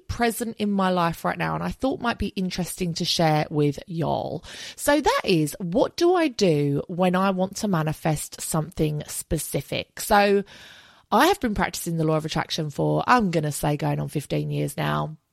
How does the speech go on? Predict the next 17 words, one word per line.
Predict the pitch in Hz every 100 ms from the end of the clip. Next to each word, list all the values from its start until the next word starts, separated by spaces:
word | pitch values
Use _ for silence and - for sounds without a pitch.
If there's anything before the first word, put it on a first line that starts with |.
| _ _ _ - -
And | 180
I | 202
think | - 277 247 -
people | 269 254 233
first | 190 - 185 190 -
started | - 175 - 185
to | 185
find | - 175 160 160
out | 151
about | 160 151 151
me | 160 156
because | 156 160 180 170
I | 170
had | 160 175 160
very, | 156 156 180 214 233 240 240 226 170 160 147 151 151 - - - - - -
uh, | 180 170 165 165 160
specific | - - - 180 - 190 - 180 - - -